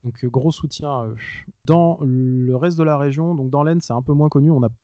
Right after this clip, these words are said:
pas parlé des festivals dans l'Aisne, euh, on en parlera une prochaine fois, mais c'est une terre de festival. Par contre, c'est une terre de festival assez éclectique. Il n'y a pas de festival dédié au métal, mais il y a des groupes qui peuvent se produire quand même. On reparlera de, de, d'une,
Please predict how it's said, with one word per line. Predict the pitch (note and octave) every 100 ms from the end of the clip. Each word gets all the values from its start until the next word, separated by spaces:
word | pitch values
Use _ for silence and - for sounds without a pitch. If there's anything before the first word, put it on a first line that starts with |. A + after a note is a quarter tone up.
| - -
pas | -
parlé | C#3+ D3+
des | A#2+
festivals | B2+ - B2+ B2+
dans | B2+ A#2+
l'Aisne, | B2 C3
euh, | A2 G#2 G#2 G#2
on | A#2 G#2+ G#2
en |
parlera | G#2 A2+ A#2
une | A#2+
prochaine | A#2 B2 A#2+
fois, | C3
mais | B2+
c'est | A2+ G#2+
une |
terre | B2+ C#3
de |
festival. | B2 A#2+ - B2+ D3 D3+
Par | G#2+
contre, | B2+
c'est | -
une | A2
terre | B2
de | A#2
festival | A#2 A2+ - B2 B2
assez | A2+ B2+
éclectique. | B2 A#2+ A#2 C3+ C#3 -
Il |
n'y | A#2
a |
pas | B2+
de | B2
festival | A2 A2 A#2+ B2+ C#3
dédié | B2+ B2+ B2+
au | C3+
métal, | A#2+ G#2+ A#2+ B2+
mais | A2+
il |
y | G#2
a |
des | G2
groupes | G2+ B2
qui | -
peuvent | - - G#2+
se | A2
produire | - A2 G#2+
quand | A#2
même. | A2+ C3+ - _ _
On | A2+
reparlera | A2+ B2+ C3+ C3 B2+ C3+
de, | B2+ A#2 A2+
de, | A2+ A2+ A2+ B2 A#2+ _
d'une, | A#2+ A#2 A#2+